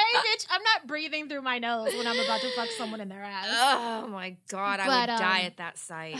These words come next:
Speaker 1: <sighs> yeah, I was fucking
Speaker 2: Did you
Speaker 1: pissed. I
Speaker 2: say
Speaker 1: think I
Speaker 2: something?
Speaker 1: Actually, I was so, secondhand embarrassment affects me really bad. I get really embarrassed for people. So I did not say anything, but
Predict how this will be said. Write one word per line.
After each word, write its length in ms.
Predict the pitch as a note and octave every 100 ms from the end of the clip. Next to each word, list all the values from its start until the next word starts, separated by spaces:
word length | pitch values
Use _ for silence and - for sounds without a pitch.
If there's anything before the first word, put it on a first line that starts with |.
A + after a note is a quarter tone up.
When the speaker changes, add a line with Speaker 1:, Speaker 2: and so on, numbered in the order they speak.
| B3
Speaker 1:
<sighs> 180 | A3 -
yeah, 300 | B3 A#3+ G#3 A3
I 140 | A#3+
was 160 | A#3 A3 - -
fucking 440 | C4 G3+ - F#3 F#3
Speaker 2:
Did 160 | A3+
you 80 | G#3+
Speaker 1:
pissed. 120 | C#4+
I 40 | -
Speaker 2:
say 60 |
Speaker 1:
think 120 | G4+
I 40 | G#4 E4+
Speaker 2:
something? 180 | B3+ F4+ A4+ - - _ _ _ _ -
Speaker 1:
Actually, 440 | C4 D#4+ - F4 E4+ -
I 160 | A3
was 160 | B3 D4+
so, 240 | - B3 A#3
secondhand 560 | - A#3 C#4 C#4+ C4+
embarrassment 760 | B3 G#3 G3 G#3 - G3 F#3 - -
affects 440 | - F#3+ - -
me 100 | E3+
really 240 | B2 C3 -
bad. 300 | E3+ A#2+ -
I 60 | F#3+
get 160 | A3 -
really 320 | F#3 G3 F3
embarrassed 440 | F#3 F3 F#3 F#3+ -
for 80 | F#3+
people. 360 | G#3 - G3 G3
So 240 | G#3+ G3
I 140 | - F#3+
did 240 | F3+ G#3
not 240 | B3 A#3 -
say 220 | A3+ G#3
anything, 480 | G3 F3 F3+ F#3+ F3
but 360 | A3 G#3+ F#3+